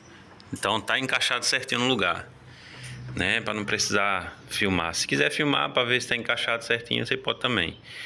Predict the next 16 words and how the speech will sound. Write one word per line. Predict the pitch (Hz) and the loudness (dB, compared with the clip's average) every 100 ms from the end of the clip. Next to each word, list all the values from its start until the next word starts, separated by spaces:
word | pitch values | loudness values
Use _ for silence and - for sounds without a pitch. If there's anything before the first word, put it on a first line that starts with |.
| - - - - | -8 -8 -10 -2
Agora | 101 113 131 | 0 2 2
eu | |
vou | 123 | 2
fazer | 135 127 | 0 2
o | |
quê? | - 104 | 2 2
Vou | 95 120 110 87 - - | 4 6 6 2 -4 -8
colocar | - 113 - | 0 2 2
o | 107 | 2
parafuso | 107 104 - 98 | 2 2 2 0
daqui, | 95 - 127 160 220 - - - - - - - - - - - - - - - | 0 0 0 0 -2 -8 -20 -20 -20 -20 -20 -20 -20 -20 -20 -18 -18 -18 -20 -8
que | - | -4
é | 95 | -2
isso | - | 0
aqui, | - - 135 | -2 0 0
ó, | 104 | 0